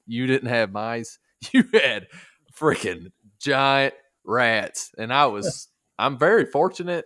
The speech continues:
Speaker 1: but I caught a few. I mean, he had some good points. He said,
Speaker 2: Yeah.
Speaker 1: "Make sure you use that peanut butter. Make sure you use that peanut butter." He said, "It's Nutella. That's what works best." And,
Speaker 2: <laughs>
Speaker 1: and so I found the, the mice king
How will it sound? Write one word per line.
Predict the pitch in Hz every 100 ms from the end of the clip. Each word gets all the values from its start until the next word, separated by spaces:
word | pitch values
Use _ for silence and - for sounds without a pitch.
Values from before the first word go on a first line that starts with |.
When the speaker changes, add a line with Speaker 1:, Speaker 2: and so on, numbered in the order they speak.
| _
Speaker 1:
but | -
I | 208
caught | - 320 339
a |
few. | - 269 277 190
I | 143
mean, | 190 185
he | 214
had | 214
some | 170
good | 160 170
points. | 180 196 175 -
He | 139
said, | - 139 107 143
Speaker 2:
Yeah. | 135 113 - _
Speaker 1:
"Make | 101 98
sure | 123
you | 117 117
use | 120 117
that | 120 135
peanut | 127 123
butter. | 80 87 87 - _ _ _
Make | 87 101
sure | 104
you | 104
use | 104
that | 104 -
peanut | 113 104 92
butter." | 95
He | 110 123
said, | 139 113
"It's | 104 -
Nutella. | 101 98 - 117 98 90 _
That's | 107 107 90
what | 87
works | 98 95 - -
best." | 95 92 - - 73
And, | 98 - 139
Speaker 2:
<laughs> | - 98
Speaker 1:
and | 107
so | 139
I | 160
found | 214 214 196 170
the, | 131 113 110 110 - _
the | 113 110
mice | 110 131 147 147
king | - 160 147 101 95